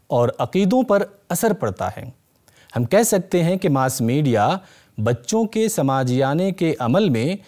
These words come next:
चौतरफा किरदार अदा करता है। इसके असरात बहुत कम उम्री से ही पड़ना शुरू हो जाते हैं।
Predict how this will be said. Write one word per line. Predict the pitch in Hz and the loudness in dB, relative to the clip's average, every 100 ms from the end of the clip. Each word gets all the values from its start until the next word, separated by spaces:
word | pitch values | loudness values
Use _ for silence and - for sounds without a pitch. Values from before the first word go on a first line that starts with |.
| - _ _ - | -20 _ _ -4
चौतरफा | 151 147 190 196 254 | -2 0 0 2 0
किरदार | 254 165 139 139 135 | 0 0 2 2 2
अदा | 143 117 110 | 0 0 0
करता | 101 92 92 | -2 -2 -4
है। | 87 82 123 _ _ _ _ _ _ _ _ _ _ _ - | -6 -10 -14 _ _ _ _ _ _ _ _ _ _ _ -6
इसके | 143 196 | -4 -2
असरात | - - 165 180 226 - - _ _ 120 | -2 0 2 4 4 -2 -20 _ _ -4
बहुत | 123 170 208 - | 0 0 -2 0
कम | 214 240 - 175 | 2 2 0 -2
उम्री | 175 196 240 | 0 2 0
से | - 180 | 2 2
ही | 180 262 | 2 2
पड़ना | 202 185 175 | 2 2 0
शुरू | 170 147 | 0 0
हो | 123 | 0
जाते | 104 90 95 | 0 -2 -4
हैं। | 101 101 | -10 -12